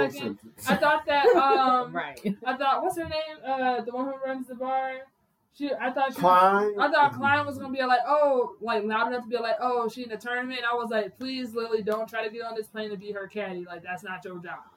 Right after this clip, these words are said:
Speaker 3: I
Speaker 1: I
Speaker 3: want
Speaker 1: was
Speaker 3: this
Speaker 1: really worried for a second. I thought she was gonna be like, "I need to get to Japan to be her caddy." And I was like, "You can't do that." So I was worried for a second.
Speaker 3: I want this bomb to go.
Speaker 2: I was gonna let Janae, let Janae finish her thought first.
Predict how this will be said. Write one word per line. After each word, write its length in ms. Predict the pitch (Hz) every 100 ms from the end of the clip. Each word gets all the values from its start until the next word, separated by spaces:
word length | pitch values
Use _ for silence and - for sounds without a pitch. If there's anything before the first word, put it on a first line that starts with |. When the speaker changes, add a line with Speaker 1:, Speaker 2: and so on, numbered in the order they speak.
| _ _ _ _
Speaker 3:
I 80 | 269
Speaker 1:
I 60 | -
Speaker 3:
want 120 | 247
Speaker 1:
was 60 | 226
Speaker 3:
this 100 | 247
Speaker 1:
really 240 | 254 262
worried 440 | 254 247 247 240 220
for 100 | 240
a 40 | 220
second. 400 | 240 208 196 180
I 120 | 208
thought 260 | 220 240 240
she 80 | 262
was 160 | 247
gonna 160 | 220 226
be 140 | 226
like, 220 | 220 214 202
"I 60 | 208
need 160 | 226
to 60 | 202
get 240 | 180 214
to 80 | 208
Japan 340 | 190 - 208 196
to 60 |
be 100 | 196
her 140 | 190 185
caddy." 320 | 208 202 196
And 100 | 190
I 60 |
was 100 | 202
like, 140 | 196 180
"You 80 | 190
can't 200 | 208 185
do 100 | 175 175
that." 180 | 151 156 _ _ _ _ _
So 80 | 175
I 60 |
was 180 | 175 185
worried 320 | 180 165 156 -
for 120 | 165
a 40 |
second. 200 | 170 - _ -
Speaker 3:
I 80 | 220
want 260 | 220 190
this 160 | 180 165
bomb 320 | 160 160 160
to 120 | -
go. 200 | 131 131 - _ _ - 185 -
Speaker 2:
I 80 | -
was 120 | - 339
gonna 180 | 226 208
let 160 | 185
Janae, 260 | 151 160 185
let 180 | 180 240 233 180 160 -
Janae 340 | 147 180 180
finish 220 | 180 220 214
her 120 | 214
thought 260 | 190 180 185
first. 460 | 135 123 - -